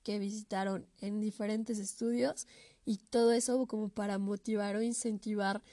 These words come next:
la capacidad de producción de la banda, porque después de tantos años, después de tanto estar produciendo,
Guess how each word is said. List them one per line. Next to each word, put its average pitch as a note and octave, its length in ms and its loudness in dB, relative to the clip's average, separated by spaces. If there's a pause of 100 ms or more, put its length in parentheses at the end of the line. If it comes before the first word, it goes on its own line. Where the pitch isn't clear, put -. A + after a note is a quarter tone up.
(340)
la A3+ 180 4
capacidad G#3 680 -2
de G#3+ 100 0
producción G#3 800 -2 (400)
de G3+ 100 0
la G3 140 4
banda, G3 380 0
porque G3 520 -6 (920)
después A#3 420 0
de D4+ 80 -2
tantos A#3 500 -2
años, A3 400 0
después A3 380 -4
de A3 140 0
tanto A3+ 420 0
estar A3 260 -2
produciendo, A3 680 2